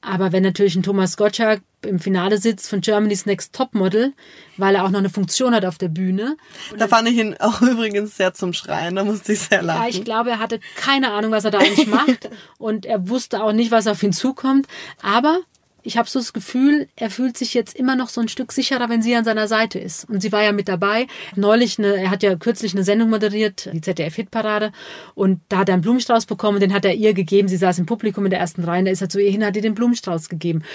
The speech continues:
Speaker 1: Und das sind einfach so schöne Gesten und Zeichen. Und ich glaube, er genießt es wahnsinnig, jetzt nicht mehr allein irgendwo hinzugehen, sondern einfach die Frau, die er liebt, an seiner Seite zu haben.
Speaker 2: Wie ist denn allgemein das Verhältnis von Bunte zu Thomas Gottschalk?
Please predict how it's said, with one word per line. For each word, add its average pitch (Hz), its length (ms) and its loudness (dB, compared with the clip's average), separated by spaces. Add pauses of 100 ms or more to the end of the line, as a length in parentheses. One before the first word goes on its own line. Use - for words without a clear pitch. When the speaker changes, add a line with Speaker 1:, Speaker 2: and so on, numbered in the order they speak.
(220)
Speaker 1:
Und 208 120 0
das 202 100 4
sind 247 120 2
einfach 226 240 0
so 226 140 -2
schöne 254 360 2 (200)
Gesten 247 420 0
und 196 160 -2
Zeichen. 208 500 0 (280)
Und 208 240 -2 (340)
ich - 140 -10
glaube, 226 220 0
er 220 40 2
genießt 226 380 4
es 180 180 -2
wahnsinnig, 190 560 4
jetzt 185 160 -2
nicht 190 160 0
mehr 190 140 0
allein 180 240 2
irgendwo 175 220 0
hinzugehen, 185 440 2
sondern 202 300 0
einfach 208 320 -6
die 196 120 -10
Frau, 208 280 2
die 214 100 -2
er 202 60 4
liebt, 196 320 0
an 190 80 -2
seiner 196 240 2
Seite 160 260 -2
zu - 160 -4
haben. 156 320 -2 (880)
Speaker 2:
Wie 214 100 -4
ist 214 100 -6
denn - 100 0
allgemein 214 540 2
das 208 160 -2
Verhältnis 175 560 -2
von 175 260 -6
Bunte 170 420 -4
zu 165 160 -10
Thomas 160 380 -8
Gottschalk? - 600 -8